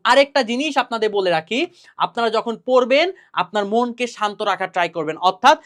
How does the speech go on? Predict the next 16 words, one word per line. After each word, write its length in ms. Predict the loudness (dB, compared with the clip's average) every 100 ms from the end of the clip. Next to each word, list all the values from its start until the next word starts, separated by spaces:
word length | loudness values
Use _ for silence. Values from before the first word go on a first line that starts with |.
| -18 2
এমন 320 | 2 4 4
হয় 180 | 6 6
যে 80 |
আমি 260 | 4 4 0
হচ্ছে 260 | 0 2 4
বাংলা 280 | 6 6
পড়তেছি, 360 | 4 0 0 2
আমার 160 | 2 2
মাথায় 240 | 0 -2
চলতেছে, 320 | -2 -2 -4
"আয় 240 | 0 0 -2
হায়, 380 | -2 0 2 0 _ _
আমি 220 | -8 -6 -6
তো 180 | -8 -10
স্কুলে 300 | -4 -2 0
এই 280 | 0 -2